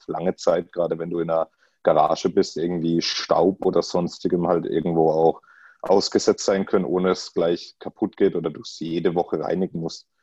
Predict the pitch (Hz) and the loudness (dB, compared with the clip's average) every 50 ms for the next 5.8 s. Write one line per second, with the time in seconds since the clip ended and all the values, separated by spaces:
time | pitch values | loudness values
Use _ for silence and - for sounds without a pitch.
0 | _ _ _ _ - - 85 85 87 87 76 73 95 95 92 92 95 85 - - | _ _ _ _ -8 -2 0 2 2 2 0 2 2 2 6 6 4 4 4 4
1 | 80 80 92 101 98 - 85 - - - 101 92 - - - 90 87 85 80 76 | 6 6 6 6 4 2 -2 -10 -8 -6 -8 -8 -8 -6 -6 -4 -4 -4 -4 -6
2 | - _ _ - 87 90 87 - - - - - 82 82 - - - - - _ | -8 _ _ -12 -8 -8 -6 -8 -8 -16 -14 -8 -8 -8 -8 -8 -20 -20 -20 _
3 | - 85 82 78 78 78 _ - 80 80 80 80 80 78 - - - _ - - | -8 -2 -2 -2 -2 -2 _ -2 0 0 0 0 -2 -6 -10 -12 -20 _ -10 -8
4 | 78 76 - 78 76 - _ _ _ _ - 85 78 80 87 78 - 80 80 76 | -8 -8 -8 -10 -10 -10 _ _ _ _ -14 -14 -12 -10 -10 -8 -4 -4 -4 -4
5 | - - - - 95 95 92 - 80 80 - - 85 - 80 71 | -6 -12 -8 -4 -4 -2 -2 -4 -6 -10 -4 -2 -2 -2 -2 -8